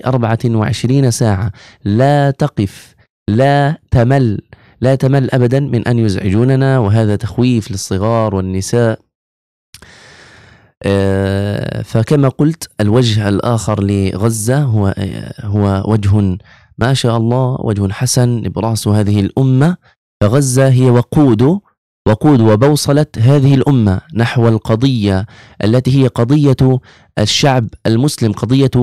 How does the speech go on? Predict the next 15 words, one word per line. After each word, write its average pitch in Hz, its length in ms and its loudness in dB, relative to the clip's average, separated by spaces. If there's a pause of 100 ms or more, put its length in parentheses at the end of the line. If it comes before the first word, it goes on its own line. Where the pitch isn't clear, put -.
(220)
جميع 127 340 2
المسلمين 127 520 2
في 120 320 -2
شتى - 380 0
بقاع 135 340 0
الأرض، 120 320 0 (180)
قضية 123 360 -2 (360)
المسجد 110 600 -2
الأقصى - 480 -2
وأقصانا، 107 920 0
والقضية 107 540 -2
الفلسطينية 110 720 -2 (340)
هي 151 180 2
ليست 165 440 0
فقط 160 380 -2